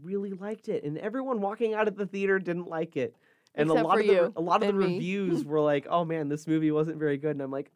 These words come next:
Speaker 1: <laughs> "Oh." Like, yes, again, the in-, that's why it's slower. It's the intro. It is slow.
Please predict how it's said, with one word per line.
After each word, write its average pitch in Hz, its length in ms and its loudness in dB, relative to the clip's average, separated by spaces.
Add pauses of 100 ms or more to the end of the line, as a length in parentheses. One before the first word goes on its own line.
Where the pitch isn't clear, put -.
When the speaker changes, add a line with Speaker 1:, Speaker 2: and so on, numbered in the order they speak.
Speaker 1:
<laughs> - 180 -10 (200)
"Oh." 220 640 0 (380)
Like, 156 200 -2
yes, 151 400 -6
again, 117 380 -12
the 117 160 -12
in-, 120 160 -10
that's 135 200 2
why 135 120 2
it's 123 140 -2
slower. 107 300 -6
It's 117 180 -8
the 127 120 -6
intro. 131 280 -2
It 120 120 2
is 117 160 -2
slow. - 220 -18